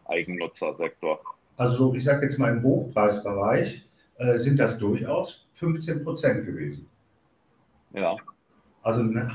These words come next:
Speaker 2: das Haus, das, was ich vor, vor, vor, vor der, vor der Krise in Anführungsstrichen, äh, eine Million dreihunderttausend Euro gekostet hat, das liegt jetzt so bei eins,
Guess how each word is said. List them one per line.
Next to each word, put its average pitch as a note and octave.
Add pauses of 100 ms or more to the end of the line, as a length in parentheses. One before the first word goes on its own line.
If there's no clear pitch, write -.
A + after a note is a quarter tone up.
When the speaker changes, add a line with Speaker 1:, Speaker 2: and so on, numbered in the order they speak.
(320)
Speaker 2:
das A#2
Haus, B2
das, A2
was G#2+
ich C3+ (380)
vor, G#2 (680)
vor, -
vor, -
vor D3+
der, A2+
vor -
der -
Krise B2
in F2+
Anführungsstrichen, G#2+ (300)
äh, A#2+ (220)
eine A#2
Million A2
dreihunderttausend B2+
Euro C#3+
gekostet C#3+
hat, C#3+ (400)
das -
liegt A#2+
jetzt B2
so C#3
bei A#2+
eins, B2